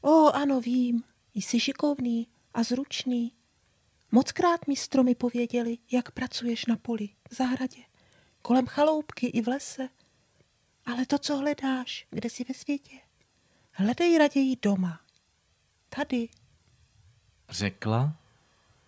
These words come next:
Speaker 2: a dotkla se Honzíka v místě srdce.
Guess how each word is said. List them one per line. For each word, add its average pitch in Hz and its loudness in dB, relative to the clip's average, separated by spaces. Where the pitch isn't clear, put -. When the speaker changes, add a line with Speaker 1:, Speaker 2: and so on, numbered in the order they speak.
Speaker 2:
a 110 2
dotkla 107 0
se 147 4
Honzíka 110 4
v 85 -10
místě 98 2
srdce. - -6